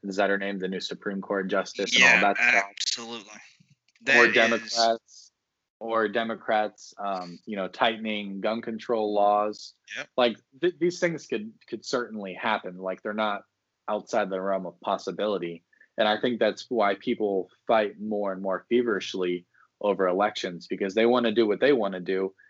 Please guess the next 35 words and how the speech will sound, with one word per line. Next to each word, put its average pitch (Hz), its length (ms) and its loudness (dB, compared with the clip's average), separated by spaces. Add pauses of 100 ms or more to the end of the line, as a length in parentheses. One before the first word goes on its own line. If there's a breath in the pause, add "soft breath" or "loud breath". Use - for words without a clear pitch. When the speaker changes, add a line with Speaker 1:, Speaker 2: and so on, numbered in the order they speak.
(160 soft breath)
Speaker 1:
and 110 120 -4
they 110 100 4
also 113 320 2
wanna 101 180 -4
make 95 200 -6
sure 101 300 -2
that 90 120 -12
the 104 180 -10
other 120 240 4
party 98 340 0
doesn't 98 420 -2
do 98 120 -4
stuff 95 340 0 (280)
to 143 160 4
them 98 200 -2
that 95 140 -4
they 98 100 0
don't 90 200 -2
want 90 240 -6
done 90 240 -2
to 98 180 -4
them. - 160 -14 (140)
You 104 120 -6
know 92 80 0
what 92 120 0
I 90 80 -2
mean? 95 260 -6 (520)
Like, 120 140 6
Speaker 2:
Yeah. 127 100 8
Speaker 1:
I - 40 4
vote 131 180 2
for 123 160 0
Republicans, 107 880 -2 (800)
theoretic-, 98 480 0
like, 95 320 -6